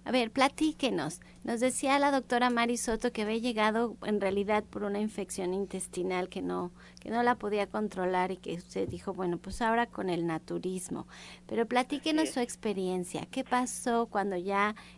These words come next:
Speaker 1: empezó a trabajar con la doctora Mari Soto? Fu-, ¿le fue difícil? Usted compártanos, porque la idea de estar aquí en la radio, pues, es compartir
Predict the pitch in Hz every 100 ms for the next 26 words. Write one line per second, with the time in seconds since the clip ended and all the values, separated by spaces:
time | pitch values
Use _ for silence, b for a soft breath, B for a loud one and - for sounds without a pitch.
0 | - 196 202 - 208 202 196 175 165 -
1 | 196 196 202 B B B - 196 185 190
2 | - 208 208 214 185 196 202 185 185 -
3 | 202 185 190 - 196 185 - 233 254 -
4 | 247 240 - - 294 - 427 415 415 392
5 | 254 254 262 - - 175 247 - 262 269
6 | 269 277 285 285 262 254 - 233 247 -
7 | 233 220 B B B - 202 208 196 208
8 | 208 214 220 214 202 196 - 202 190 185
9 | - 214